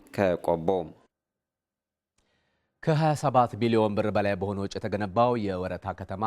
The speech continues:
Speaker 2: የውሃ ተቋም በመበላሸቱ ምክንያት ነዋሪዎች ለውሃ እጥረት መዳረጋቸውን ገለጹ። የአማራ ውሃ መስኖና ኤነርጂ ቢሮ ደግሞ የውሃ ተቋሙ የተበላሸው በማሽኖች የጥራት ጉድለት መሆኑን ያስታወቀው። ግንባታውን ያከናወነው የአማራ ውሃ ስራዎች ኮንስትራክሽን ድርጅት በበኩሉ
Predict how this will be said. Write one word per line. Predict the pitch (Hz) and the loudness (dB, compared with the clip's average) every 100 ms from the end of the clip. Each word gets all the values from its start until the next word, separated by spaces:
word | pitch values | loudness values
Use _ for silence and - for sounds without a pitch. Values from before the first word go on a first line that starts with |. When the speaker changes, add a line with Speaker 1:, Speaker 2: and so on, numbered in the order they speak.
| 113 | 0
Speaker 2:
የውሃ | 95 85 78 | -2 -6 -8
ተቋም | 76 85 - 101 | -8 -8 -6 -6
በመበላሸቱ | 80 76 78 80 78 85 113 | -6 -10 -8 -8 -10 -8 -8
ምክንያት | 123 147 147 - | -2 -2 -2 -6
ነዋሪዎች | 85 78 92 113 | -8 -6 -6 -6
ለውሃ | 95 80 87 | -8 -8 -8
እጥረት | 73 - 98 - 123 101 | -10 -8 -10 -6 -8 -8
መዳረጋቸውን | 73 - - - - - - 78 80 | -12 -14 -14 -14 -16 -18 -18 -16 -8
ገለጹ። | 90 110 101 - - - - | -4 -2 -4 -8 -14 -20 0
የአማራ | 120 117 113 113 | 2 4 4 4
ውሃ | 107 110 104 | 2 2 0
መስኖና | 98 110 98 | -2 -4 -4
ኤነርጂ | 95 92 92 85 | -2 -4 -6 -6
ቢሮ | 85 85 87 | -6 -6 -4
ደግሞ | 90 101 123 131 | -4 0 2 0
የውሃ | 101 85 82 85 | -2 -6 -6 -6
ተቋሙ | - 85 - 80 | -6 -12 -10 -10
የተበላሸው | 85 101 104 107 - - | -10 -6 -4 -4 -6 -6
በማሽኖች | 110 82 80 80 76 87 - | -6 -8 -10 -12 -12 -14 -12
የጥራት | 80 - 80 82 - | -16 -14 -14 -14 -14
ጉድለት | 87 90 98 | -10 -8 -8
መሆኑን | 107 107 113 113 | -6 -6 -4 -4
ያስታወቀው። | 117 - 123 127 90 - - _ | -4 -2 -2 -2 -4 -10 -20 _
ግንባታውን | 123 120 101 92 117 143 | -4 0 0 0 -2 -2
ያከናወነው | 85 - 80 78 85 123 147 95 | -6 -8 -10 -10 -4 -4 -2 -4
የአማራ | 92 87 85 85 120 | -6 -6 -4 -2 -2
ውሃ | 98 | -4
ስራዎች | - 76 76 - | -6 -8 -8 -12
ኮንስትራክሽን | 73 69 - 69 73 - 80 | -12 -12 -12 -10 -12 -16 -10
ድርጅት | 95 107 135 - | -10 -6 -6 -4
በበኩሉ | 143 139 139 160 | -4 -4 -2 -2